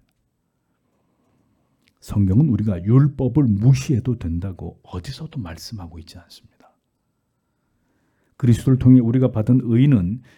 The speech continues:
그리스도께서 온전히 율법을 성취하심으로 말미암은 의입니다. 그러므로 구원받은 성도는 율법을 외면하지 않고 구원 얻은 믿음을 가지고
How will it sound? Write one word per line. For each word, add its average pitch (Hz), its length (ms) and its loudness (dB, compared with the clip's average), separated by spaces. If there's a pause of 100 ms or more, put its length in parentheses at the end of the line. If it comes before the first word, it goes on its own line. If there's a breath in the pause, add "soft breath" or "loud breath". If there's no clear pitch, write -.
(120)
그리스도께서 131 720 -6
온전히 165 720 -6
율법을 190 800 0
성취하심으로 208 1040 -8
말미암은 110 640 -8
의입니다. 87 640 -12 (160)
그러므로 107 480 -6 (420 soft breath)
구원받은 123 580 0
성도는 104 540 -6
율법을 139 680 -4
외면하지 113 560 0
않고 82 520 -14 (320 soft breath)
구원 180 480 4
얻은 139 600 -2
믿음을 147 440 -4
가지고 135 640 -2